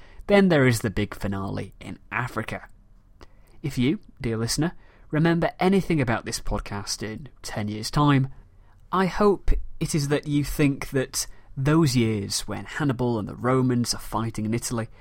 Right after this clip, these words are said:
are tremendously interesting. The slow grind the Romans fought against the Carthaginians, slowly pushing Hannibal further and further south, is what won them the war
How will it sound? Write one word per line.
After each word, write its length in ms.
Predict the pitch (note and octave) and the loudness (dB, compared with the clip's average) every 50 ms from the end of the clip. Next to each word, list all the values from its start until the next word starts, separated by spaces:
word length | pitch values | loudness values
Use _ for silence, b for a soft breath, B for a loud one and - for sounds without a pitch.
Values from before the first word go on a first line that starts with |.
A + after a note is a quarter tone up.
| b b b b b b b b - - | b b b b b b b b -6 -4
are 240 | B2 A2+ G#2+ - - - | -2 0 0 0 0 -2
tremendously 920 | - - - A2 G#2 G#2+ A2 A2+ A2+ A2 G#2+ G2+ G2+ - - - G2+ G#2 | -2 -2 -2 0 0 0 0 0 0 -2 -2 -4 -4 -4 -4 -4 -6 -8
interesting. 680 | G#2 G2+ G2+ - - - - - - - - G#2 G#2 - - - - - - - - - - - - - - - - - b b b b b b b b b b b b b - | -10 -10 -12 -12 -14 -12 -10 -10 -10 -10 -10 -12 -14 -16 -18 -20 -20 -20 -20 -20 -20 -20 -20 -20 -20 -20 -20 -20 -20 -20 b b b b b b b b b b b b b -8
The 60 | E3 | -4
slow 380 | D3 - - - F#3 F3+ F#3+ G3 | -2 -2 0 0 2 2 2 0
grind 560 | C#3+ - - C3+ C3+ C#3 C#3 C#3 C3+ B2+ A#2 | -2 -4 -4 -2 0 0 2 2 0 0 -2
the 160 | A2+ - A#2 | -2 -6 -6
Romans 480 | G#2 A2+ A#2+ A#2+ A#2 A2+ A2 A#2 - - | -4 -4 -2 -2 -2 -2 -2 -2 -2 -4
fought 400 | - - - A2+ G2+ G2+ - - | -4 -4 -4 -6 -6 -6 -8 -8
against 300 | - G#2 G2+ F#2+ - - | -8 -8 -8 -10 -10 -12
the 80 | G#2 | -12
Carthaginians, 920 | - G#2+ F#2+ G2 - A2+ - A#2 A2+ G#2+ G2 - - - - - - - b b b b b b b | -10 -10 -10 -8 -10 -8 -6 -6 -6 -6 -6 -8 -12 -10 -6 -6 -6 -6 b b b b b b b
slowly 640 | - - - - C#3 C#3 C3+ C3+ C3+ C3 B2 A2+ | -4 -2 -2 0 0 0 0 0 0 0 -2 -4
pushing 440 | A2 - - - A2+ - - A#2 A2 | -6 -6 -8 -8 -6 -8 -8 -8 -8
Hannibal 520 | - - - - C3 B2+ A#2 G#2+ - F#2 G2 | -10 -10 -6 -4 -2 -2 -2 -2 -6 -8 -12
further 640 | - - - - C3 B2 B2 B2 A#2+ B2 A#2 b b b b - | -12 -14 -8 -4 -2 -2 0 -2 -2 -4 -6 b b b b -10
and 100 | C3 - | -8 -8
further 300 | - - B2+ A2+ - G#2+ | -4 -4 -4 -4 -4 -4
south, 600 | - - - F#3 E3+ D3 B2 A#2 - - - b b b b b b b b b b - | -4 -4 -2 0 0 0 0 -2 -2 -2 -2 b b b b b b b b b b -6
is 100 | C3 B2+ | -6 -4
what 380 | B2+ C#3+ E3 F#3 - - - | -4 -4 -4 -4 -4 -6 -6
won 260 | D3+ C#3+ C#3 C3+ C3 | -2 0 0 2 0
them 140 | A#2+ A2+ G#2+ | 0 -2 -2
the 100 | G2+ G2+ | -4 -6
war 400 | G2+ G#2 A#2+ C#3 C#3+ C3+ B2+ B2+ | -6 -2 0 2 2 2 2 0